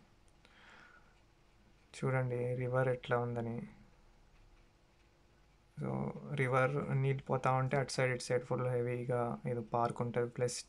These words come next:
చేపలు కూడా ఉండే రివర్లో. చూస్తే కనబడుతుంది ఇప్పుడు. ఉండు చూపిస్తాం. చూడు అక్కడ చేప ఉంది. ఇంకా, ఇంకా అట్లే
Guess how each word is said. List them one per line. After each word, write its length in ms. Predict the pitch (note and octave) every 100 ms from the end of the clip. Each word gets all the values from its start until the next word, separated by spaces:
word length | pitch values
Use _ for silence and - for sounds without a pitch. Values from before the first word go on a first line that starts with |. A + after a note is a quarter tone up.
| C#3+
చేపలు 320 | B2+ B2+ C3+
కూడా 200 | C3 B2
ఉండే 260 | A#2+ A#2
రివర్లో. 560 | A2+ A2+ A2+ A2 A2+ B2 - - - - - - - - - - - - - - - - - G3+
చూస్తే 420 | - - C#3 - B2+
కనబడుతుంది 560 | B2+ B2 B2 B2 B2
ఇప్పుడు. 340 | A#2 A2+ - G#2+ -
ఉండు 200 | C#3+ B2
చూపిస్తాం. 720 | A#2+ - - B2+ - - D3+ - - - - - -
చూడు 200 | C#3 B2
అక్కడ 340 | - B2 C#3+ C#3+ - - - - - _ - - - -
చేప 340 | B2+ C3 C3
ఉంది. 400 | B2 A#2 A#2 A#2+ - - - - - - - - - - - G#3
ఇంకా, 520 | D3+ C#3 C#3 - C3+ B2+ B2+ B2+ B2+ C3 - - - - - - - - _ - - - - _ _ - _ _ _ _ _ _ _ _ _ _ _ -
ఇంకా 240 | F3 D3
అట్లే 540 | D3+ D3 C#3+ C#3+ G#3